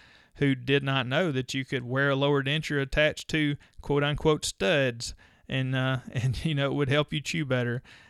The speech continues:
And we'll have patients in our practice who will say, "Wait, doc, I didn't know you did that."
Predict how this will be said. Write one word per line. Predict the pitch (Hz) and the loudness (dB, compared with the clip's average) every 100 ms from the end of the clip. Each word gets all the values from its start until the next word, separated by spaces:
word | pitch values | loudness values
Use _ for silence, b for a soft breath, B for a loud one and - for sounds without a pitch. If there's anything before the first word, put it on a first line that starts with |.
| B | B
And | 139 135 | -6 -2
we'll | 139 139 | -2 0
have | 143 - | 0 2
patients | 151 151 156 147 | 0 2 -2 -2
in | 160 | 0
our | 185 226 | 0 0
practice | 147 120 120 123 - | 0 -2 -4 -6 -4
who | |
will | 147 | -2
say, | 127 143 131 | -2 0 0
"Wait, | 127 - 285 226 165 147 | 0 0 0 0 -2 -2
doc, | 247 302 262 | -2 -2 -4
I | 320 | -4
didn't | 311 165 | -4 -2
know | 147 | -2
you | 135 123 | 0 -2
did | 117 117 107 | -2 -2 -2
that." | 160 262 | -2 -2